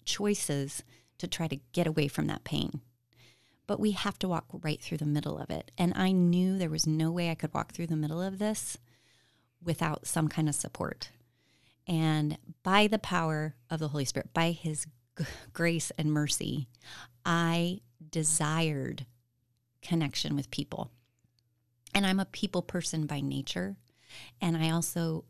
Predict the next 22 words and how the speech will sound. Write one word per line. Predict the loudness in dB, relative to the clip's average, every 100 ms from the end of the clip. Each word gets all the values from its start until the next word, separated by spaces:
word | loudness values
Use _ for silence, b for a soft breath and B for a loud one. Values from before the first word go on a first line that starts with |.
| _
I, | -6 -4 -4 -6
I |
have | -4 0 2
no | 2
problem | 0 -2 -2 -2
talking | -6 -4 -4 -2 0 -2
things | 0 -2 -2 -4
out. | -6 -4 -4
In | -4
fact, | -4 -6 -6 -4
I | -2
have | -2 -4
so | -2 0
many | 2 4 2
words. | 2 0 -2 -6 -6
I |
have, | -6 -8 -4
I |
have | -2 0
too | 0
many | 2 0
words. | -2 -4 -6 -8